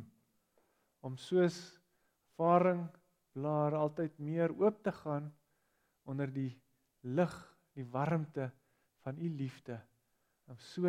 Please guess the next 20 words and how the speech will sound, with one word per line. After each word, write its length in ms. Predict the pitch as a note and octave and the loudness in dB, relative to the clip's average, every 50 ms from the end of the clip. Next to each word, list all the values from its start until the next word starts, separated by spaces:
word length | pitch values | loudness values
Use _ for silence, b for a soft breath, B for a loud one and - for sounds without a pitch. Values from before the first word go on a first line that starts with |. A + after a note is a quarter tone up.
| E3+ | 0
te 160 | F3 F3 D#3 C3 | 0 -2 -6 -4
lewe. 380 | A#2+ A#2+ A#2 A2 - A2+ A2+ - _ _ _ _ _ _ _ _ _ _ _ _ _ _ _ _ _ _ _ _ _ _ _ - | -4 -4 -6 -6 -8 -14 -20 -20 _ _ _ _ _ _ _ _ _ _ _ _ _ _ _ _ _ _ _ _ _ _ _ -12
En 240 | C#3 C#3+ C#3+ C#3 | -10 -8 -6 -2
laat 240 | C3+ C#3 C#3+ D#3+ F#3 | 2 4 6 6 8
daar 160 | G3 F#3+ F3+ | 8 8 8
ook 220 | F3+ E3+ D#3 - - | 6 2 0 -2 0
tye 380 | - F3 F3+ F#3+ G#3+ G#3+ G3+ F3 | 2 4 6 6 6 6 6 6
en 100 | C#3+ C3 - | 4 0 0
plekke 320 | D#3 D3 D3 D3 - D#3+ D#3 | 0 0 0 0 0 -2 -2
in 160 | C#3+ C#3+ C3+ | -2 -2 -6
ons 80 | C3 - C#3 | -10 -8 -4
lewe 240 | C3+ C3+ C3 C3+ C3 A#2+ B2+ | -4 -4 -2 -4 -6 -4 -4
wees 300 | B2+ C3 C3 B2+ - C3+ | -2 -2 -2 -4 -6 -8
waar 160 | B2+ B2 B2 B2+ | -8 -8 -8 -8
ons 100 | A#2+ - | -8 -6
dit 160 | C3+ C3 - D3+ | -8 -6 -6 -6
ook 160 | D3 - - - | -10 -10 -10 -16
gefokus 580 | A#2+ - - - F#3+ F#3+ F3+ - F3+ E3 - - | -16 -10 0 4 4 4 4 4 -2 -4 -4 -4
kan 240 | - C3 B2 A#2 | -8 -8 -8 -10
doen. 160 | A#2+ A#2 G#2+ | -12 -18 -20